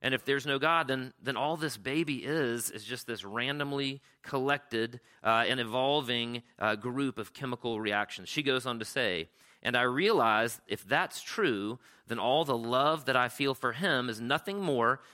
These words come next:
than chemical reactions in my brain. And I looked down at him and I thought, 'That is not true. It's not the truth. It can't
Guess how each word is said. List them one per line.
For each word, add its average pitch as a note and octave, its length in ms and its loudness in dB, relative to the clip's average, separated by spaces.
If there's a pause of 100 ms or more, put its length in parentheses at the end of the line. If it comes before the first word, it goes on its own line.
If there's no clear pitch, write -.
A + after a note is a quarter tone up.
than A2 140 -4
chemical E3+ 360 0
reactions C3 680 2 (100)
in C#3 380 0 (280)
my A#2 540 2
brain. G2 560 -2 (280)
And G#2 120 -2
I G#2 40 0
looked B2 220 -2
down C3 300 2
at C#3+ 80 -4
him G2+ 380 -4
and G2 100 -4
I G2 80 0
thought, F2+ 420 -4 (380)
'That D3+ 160 0
is - 160 -8
not B2 300 -4
true. G#2 480 -6
It's - 180 -12
not C#3+ 240 -4
the A2 60 -10
truth. - 400 -6 (300)
It - 260 -6
can't D3+ 500 -6